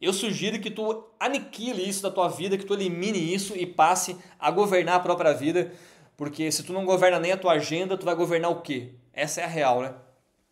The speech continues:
Um papo um pouco mais duro, mas eu acho que faz muito sentido a gente, é, trocar essa ideia aqui, beleza? E o surfista, ele, por natureza, ele tem um pouco desse espírito explorador, né?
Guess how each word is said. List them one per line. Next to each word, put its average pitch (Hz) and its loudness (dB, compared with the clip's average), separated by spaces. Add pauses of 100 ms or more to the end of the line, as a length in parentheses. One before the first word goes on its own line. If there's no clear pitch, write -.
(500)
Um 147 -8
papo 156 4
um 151 -6
pouco 156 -4
mais 147 -2
duro, 156 -2 (240)
mas 151 2
eu 156 4
acho 160 0
que - -14
faz 175 0
muito 180 -4
sentido 165 -4
a 156 0
gente, 160 -8 (300)
é, 135 0
trocar 151 0
essa 165 0
ideia 147 -2
aqui, 139 -8
beleza? 127 -4 (800)
E 147 0
o 143 -6
surfista, 196 -2 (880)
ele, 147 -2
por 180 0
natureza, 214 6
ele 165 0
tem 202 0
um 214 0
pouco 202 -4
desse 180 2
espírito 185 0
explorador, 156 2
né? 151 -4